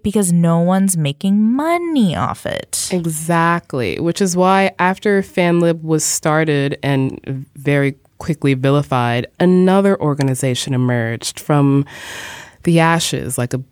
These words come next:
Speaker 2: a beautiful redwood tree. The organization is called the Organization for Transformative Works, or O T W. According to the website, O T W, quote, "is a nonprofit organization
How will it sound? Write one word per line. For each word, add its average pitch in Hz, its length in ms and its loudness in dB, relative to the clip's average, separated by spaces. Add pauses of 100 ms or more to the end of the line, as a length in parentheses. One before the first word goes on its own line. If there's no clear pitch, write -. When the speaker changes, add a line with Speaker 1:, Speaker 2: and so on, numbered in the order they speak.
(200)
Speaker 2:
a 147 80 -2
beautiful 151 640 -2 (180)
redwood 135 460 -2 (240)
tree. 110 420 -4 (600)
The 185 120 2
organization 202 640 2
is 170 100 0
called 156 500 2 (120)
the 185 220 -2
Organization 180 880 2
for 170 160 0
Transformative 160 920 0
Works, - 640 -6
or 190 420 2
O 156 140 4
T 156 180 -2
W. 170 720 0
According 220 480 0
to 180 180 0
the 165 160 -2
website, 170 720 0
O 175 100 2
T 208 140 -2
W, 170 520 0
quote, 160 460 0 (140)
"is 156 140 0
a 143 60 4
nonprofit 175 880 0
organization 143 880 0